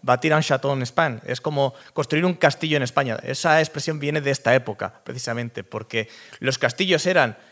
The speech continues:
la pieza fundamental para tener poder, pero es que no había dios que <laughs> los pudiera construir por, precisamente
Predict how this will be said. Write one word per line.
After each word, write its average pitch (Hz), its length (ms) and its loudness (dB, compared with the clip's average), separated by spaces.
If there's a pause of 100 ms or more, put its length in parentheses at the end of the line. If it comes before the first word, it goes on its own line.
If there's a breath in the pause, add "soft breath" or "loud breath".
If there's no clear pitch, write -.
(120)
la 117 340 4
pieza 156 220 0
fundamental 135 720 2
para 110 520 4
tener 127 240 0
poder, 151 300 6 (260 loud breath)
pero 123 140 2
es 131 80 -2
que 156 100 -4
no 151 100 0
había 147 200 6
dios 156 220 2
que 214 240 8
<laughs> - 20 6
los 196 160 4
pudiera 180 340 2
construir 160 380 0
por, 139 240 -4
precisamente 139 420 -2